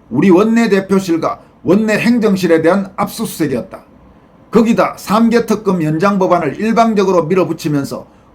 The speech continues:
우리 법사위 간사 선임도 해주지 않고 있다. 한 번도 경험해보지 못한 국회 운영이다.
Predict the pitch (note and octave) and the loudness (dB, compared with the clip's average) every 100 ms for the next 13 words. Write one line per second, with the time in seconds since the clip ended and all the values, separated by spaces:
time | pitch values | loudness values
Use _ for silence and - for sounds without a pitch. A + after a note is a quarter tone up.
0 | - D3 F#3+ E3+ G#3 - A#3+ G#3+ - C#3 | -2 0 2 0 0 0 2 0 -4 -4
1 | F3 F3+ F#3+ G#3 A3+ G3+ D#3 E3 D#3+ C#3 | -2 -2 0 0 0 0 -2 -2 0 0
2 | C3 A2 - - _ _ _ _ - _ | -2 -8 -8 -20 _ _ _ _ -20 _
3 | _ - G#3 A3 G#3 B3+ F#3+ - G3+ A3+ | _ 0 2 6 4 4 -4 -2 0 0
4 | G3+ E3+ F3 E3 D#3 - A3+ G#3 F3 D#3+ | 0 0 -2 -2 -6 -2 -4 -4 -10 -8
5 | - E3 C#3 C3+ A#2+ G2+ | -2 -2 -2 -2 -2 -2